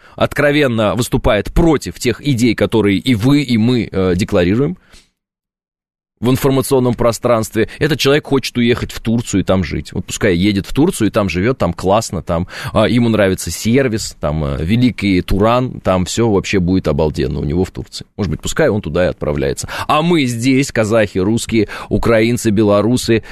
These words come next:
евреи, ну и так далее по списку, будем строить, а, свои союзы и свои взаимоотношения, какие-то такие правильные, которые нам нравятся. Вот, понимаете? «Не удивлюсь, что ветеранов, э, Туркестанского легиона С С сей господин героем причислит», пишет Гномб.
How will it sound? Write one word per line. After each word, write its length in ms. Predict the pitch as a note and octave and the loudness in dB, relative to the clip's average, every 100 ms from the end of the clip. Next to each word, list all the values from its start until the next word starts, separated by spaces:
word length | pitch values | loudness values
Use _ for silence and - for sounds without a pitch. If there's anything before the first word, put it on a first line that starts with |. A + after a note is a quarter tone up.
| - | -2
евреи, 640 | G2+ G2 A2+ B2 A#2+ A2 | 2 4 4 4 2 0
ну 120 | - | 0
и 60 | A#2 | 0
так 160 | G#2 G#2 | 2 2
далее 320 | B2 C3+ C#3 | 2 2 -2
по 160 | - | -4
списку, 480 | A#2+ - B2+ - C#3 - - - | -4 0 -2 0 -4 -4 -12 0
будем 280 | G3+ E3+ | 2 2
строить, 480 | C3 D#3+ D#3+ D3 - | 0 2 2 2 2
а, 120 | B2+ A2+ | 0 0
свои 320 | C3+ C#3+ G2+ | 0 0 0
союзы 640 | - C3 F3 G#3+ F3 - | 0 0 2 0 0 -4
и 160 | - A#2 | 0 0
свои 380 | A#2 B2+ B2+ G2 | 2 2 2 0
взаимоотношения, 800 | G2+ G#2 G#2 A2+ G2+ G2 D#3 B2 | 0 0 0 -2 0 0 0 -2
какие-то 320 | A2+ A2 F2+ | -2 -2 -2
такие 200 | F2+ - | -2 -2
правильные, 540 | - C#3 D#3+ C#3 A2+ | 2 2 2 0 -2
которые 380 | G#2 F#2 A2+ G#2 | -2 -2 0 0
нам 180 | F#2 F2 | 0 0
нравятся. 480 | C#2+ A1 G1+ - - | -2 -4 -8 -10 -10
Вот, 140 | - _ - _ - | -10 _ -20 _ -6
понимаете? 440 | D#2+ F#2+ F2+ - _ _ _ _ _ _ _ _ _ - - - - - - - - - - _ | -2 -2 -2 -12 _ _ _ _ _ _ _ _ _ -18 -16 -16 -14 -12 -10 -10 -12 -16 -20 _
«Не 140 | - C#3+ | 0 2
удивлюсь, 420 | E3+ G#3 A3 G#3 | 2 2 2 0
что 140 | - | 0
ветеранов, 640 | E3+ D#3+ F#3 E3+ C#3 C3 - | 0 2 2 2 2 0 0
э, 360 | C3 B2+ B2+ A#2+ | 2 4 4 2
Туркестанского 760 | C3 A#2 A#2 - C3+ - A#2+ | -4 -4 -4 0 0 0 0
легиона 420 | B2 B2 C3 A#2+ A2+ | 2 4 2 2 0
С 100 | D#3 | 0
С 400 | E3 - C3 A2 | -2 0 0 2
сей 200 | C3+ B2 | 0 0
господин 500 | B2+ B2 A#2+ C#3+ C3+ | 0 0 2 2 2
героем 340 | B2+ B2 A#2 | 4 4 2
причислит», 480 | A#2+ A#2 A#2 A2+ G#2 | -2 -2 0 0 0
пишет 260 | A2+ A#2 | 0 0
Гномб. 360 | G#2+ A#2+ F#2+ E2+ | 2 2 2 -2